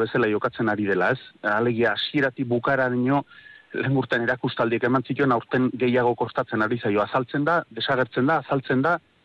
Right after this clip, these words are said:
bueno, edo azaltzen da, huts egiten du, azaltzen da, asmatzen du, horrela dabil,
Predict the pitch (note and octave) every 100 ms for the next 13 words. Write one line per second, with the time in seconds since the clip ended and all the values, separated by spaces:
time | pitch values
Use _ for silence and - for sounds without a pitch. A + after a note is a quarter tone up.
0 | _ B2+ A2+ A2+ D#3 D3 C#3+ D#3+ C#3+ -
1 | C#3 C3 C3 E3 C#3 D3+ C#3+ D3 C#3 F3+
2 | D#3+ - - - A#2+ D3+ - C#3+ C#3 F#3
3 | - A#2 C3+ A2+ G#2 G#2+ A2+